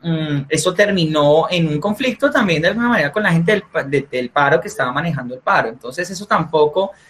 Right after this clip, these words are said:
veamos que nosotros intentábamos hacer un paro, pero un paro direccionado, un paro inteligente,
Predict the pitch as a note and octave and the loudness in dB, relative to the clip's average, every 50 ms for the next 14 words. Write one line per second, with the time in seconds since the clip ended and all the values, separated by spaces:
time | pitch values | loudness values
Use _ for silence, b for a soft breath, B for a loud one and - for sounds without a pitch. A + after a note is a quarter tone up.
0 | B B _ E3 D#3 D3 D3 D#3+ F3+ - - A#3+ A3+ G#3+ - D#3+ C3 - D#3+ G3+ | B B _ 2 2 2 4 2 0 0 0 0 0 0 0 -2 -2 -2 -4 -4
1 | G#3 G#3 G#3 F#3 E3 - C3+ C3 D3 D#3+ F3+ F#3+ G3 - D#3+ C3 B2+ C3+ C#3 C3+ | -2 -2 -2 -4 -4 -2 0 0 0 -2 -2 -6 -4 -2 -2 -2 -2 -4 -4 0
2 | E3 F3 E3+ E3+ F#3+ G3 G#3 - - D#3 C#3+ C3 C3 D3 D3 D#3 E3 F3 G3 F#3+ | 2 4 4 4 2 0 -4 0 0 0 0 0 0 2 2 4 4 2 2 -2
3 | - D#3+ C#3+ E3 G3 G3 D#3 C#3+ C#3+ C#3 C3+ D3 D3+ - F#3 E3+ C#3 - - G3 | -2 -2 0 2 4 4 2 2 0 0 0 0 -2 -2 -2 -4 -4 -2 0 0
4 | G#3 G3+ E3+ C#3 - - B | 0 0 -2 -4 -6 -10 B